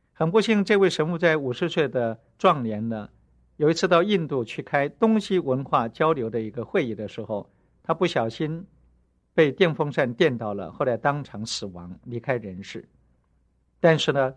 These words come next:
他的一些信仰、祈祷的经验却流传后世，帮助了很多的灵魂，也因此寻找到生命最后的根源，那就是天主。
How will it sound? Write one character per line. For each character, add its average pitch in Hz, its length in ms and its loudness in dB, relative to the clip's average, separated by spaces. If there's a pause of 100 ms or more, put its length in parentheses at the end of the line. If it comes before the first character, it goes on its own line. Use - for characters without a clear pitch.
他 185 160 4
的 139 400 2
一 180 80 -10
些 123 280 0
信 175 300 -2
仰、 110 240 -4 (420)
祈 180 220 2
祷 147 140 6
的 131 100 0
经 143 240 -6
验 123 220 -4 (400)
却 - 120 -2
流 131 200 2
传 117 240 -4
后 120 200 -4
世， 104 320 -12
帮 160 180 2
助 139 100 -10
了 127 80 0
很 110 240 -6
多 160 100 0
的 131 100 -2
灵 113 240 -4
魂， 101 240 -8 (440)
也 135 100 -2
因 208 240 2
此 - 340 -6 (320)
寻 147 240 -4
找 120 140 -2
到 110 160 -4
生 180 200 -2
命 139 200 -4
最 147 100 -4
后 120 80 -4
的 110 80 -8
根 120 280 -4
源， 92 180 -10 (120)
那 139 140 0
就 120 140 -6
是 107 160 -12
天 127 300 -6
主。 - 200 -18